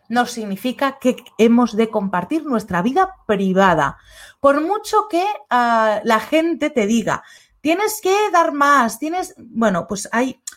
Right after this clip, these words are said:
también hacemos la diferencia entre privado y personal, pero tú también ha de haber un punto que digas, "Pues aquí están mis límites y de aquí no voy a pasar".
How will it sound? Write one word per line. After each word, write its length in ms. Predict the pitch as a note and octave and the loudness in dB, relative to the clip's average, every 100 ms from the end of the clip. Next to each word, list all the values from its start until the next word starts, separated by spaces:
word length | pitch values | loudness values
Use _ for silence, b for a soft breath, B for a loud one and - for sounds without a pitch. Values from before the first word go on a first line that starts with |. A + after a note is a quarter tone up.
| _ _ | _ _
también 300 | G#3+ A#3+ C4+ | 0 2 0
hacemos 320 | C#4 C#4 C4 | 0 0 2
la 60 | A#3+ | 2
diferencia 440 | A3+ A#3 B3 B3+ | 0 0 0 0
entre 220 | A#3+ G#3+ | 0 -2
privado 340 | G#3 G3 G#3 A#3 | -2 2 2 2
y 60 | |
personal, 880 | G#3+ G3 F3+ - D#3 E3+ A#3 G#3+ A3+ _ b b b _ | 2 -2 -4 -12 -10 0 2 2 -2 _ b b b _
pero 760 | C4 B3+ B3+ B3 B3 B3 B3 B3 | 4 6 6 6 6 4 2 -2
tú 80 | - | -6
también 280 | G#4 F#4 F4+ | -6 -4 -2
ha 120 | E4 | 0
de 60 | |
haber 160 | C#4 C#4 | 0 -4
un 120 | C#4 | -6
punto 260 | B3 C4 D#4+ | -8 -6 -2
que 120 | B3+ | -2
digas, 260 | G#3+ G#3 G#3 | 0 -2 -2
"Pues 140 | G3+ | -8
aquí 140 | G3+ | -8
están 200 | A3 E4+ | -4 -4
mis 180 | D4+ G3 | -2 -4
límites 460 | A3+ D4+ C#4+ G#3 G#3 | -6 -6 -4 -6 -2
y 40 | |
de 40 | G3 | -4
aquí 180 | G3+ | -4
no 140 | C4 C4+ | -6 -4
voy 180 | A#3+ B3+ | -4 -4
a 100 | B3 | -6
pasar". 320 | D#3+ - | -10 -14